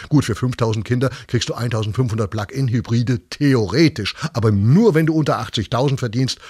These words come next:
sonst kriegst du nur Kinder und die bleiben ungefördert.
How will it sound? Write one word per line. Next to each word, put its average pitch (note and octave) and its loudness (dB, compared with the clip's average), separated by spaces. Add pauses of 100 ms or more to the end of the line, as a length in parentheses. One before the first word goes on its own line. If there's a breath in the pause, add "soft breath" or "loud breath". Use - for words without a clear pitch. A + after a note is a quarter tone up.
sonst C3+ 2
kriegst - -2
du B2 6
nur D#3 6
Kinder C#3+ 0
und G2+ -4
die D3 0
bleiben G#2 -2
ungefördert. A2+ -2